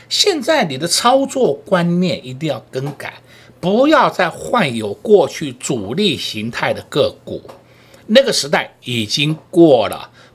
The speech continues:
不是现在。你们也不要一直存在那种幻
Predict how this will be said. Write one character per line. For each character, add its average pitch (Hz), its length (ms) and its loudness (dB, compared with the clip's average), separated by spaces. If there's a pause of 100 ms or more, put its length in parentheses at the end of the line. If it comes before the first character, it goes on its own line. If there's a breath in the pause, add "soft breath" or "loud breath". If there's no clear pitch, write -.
不 165 220 2
是 151 280 0
现 113 480 0
在。 - 460 -4
你 135 100 -2
们 180 140 2
也 151 100 0 (200)
不 185 160 0
要 - 180 0
一 196 140 -4
直 139 240 -4
存 127 280 -8
在 143 240 0
那 131 80 -10
种 104 140 -12
幻 127 320 -4